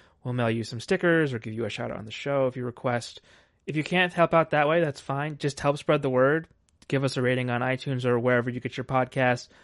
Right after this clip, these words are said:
Tell a friend about us. Share us. Follow us on Twitter or Facebook. And that's everything. Pretty short and painless. Now back to Narcotica.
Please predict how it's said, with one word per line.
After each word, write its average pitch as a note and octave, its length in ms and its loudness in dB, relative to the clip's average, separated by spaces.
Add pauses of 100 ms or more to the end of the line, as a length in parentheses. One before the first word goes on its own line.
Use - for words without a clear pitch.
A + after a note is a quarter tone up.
(140)
Tell B2+ 180 4
a A#2+ 40 0
friend B2 240 0
about A#2+ 260 4
us. A#2+ 320 0 (360)
Share B2+ 560 2
us. - 340 0 (260)
Follow C3 360 4
us B2+ 180 2
on B2+ 120 -4
Twitter B2+ 280 2
or A#2+ 60 4
Facebook. A#2+ 540 -2 (720)
And E3 120 2
that's G3+ 200 4
everything. E3+ 480 4
Pretty D3+ 220 0
short D3 260 2
and C#3+ 80 -6
painless. D#3 480 -2 (240)
Now B2+ 180 2
back B2+ 220 2
to - 80 -8
Narcotica. B2+ 640 -2